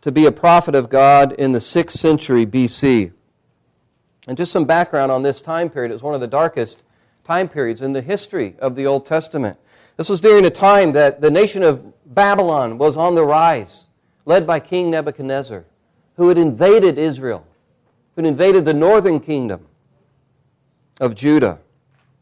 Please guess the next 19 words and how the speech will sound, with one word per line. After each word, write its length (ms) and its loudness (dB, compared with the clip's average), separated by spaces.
And 180 2
then 420 6
King 220 4
Nebuchadnezzar 960 4
deported 720 2
many 320 2
of 120 0
the 200 2
leading 460 -2
citizens 680 -8
of 160 -10
Jerusalem. 680 -14
They 180 -2
were 140 4
in 80 2
exile. 720 -6
And 140 -2
Ezekiel 480 2
was 260 2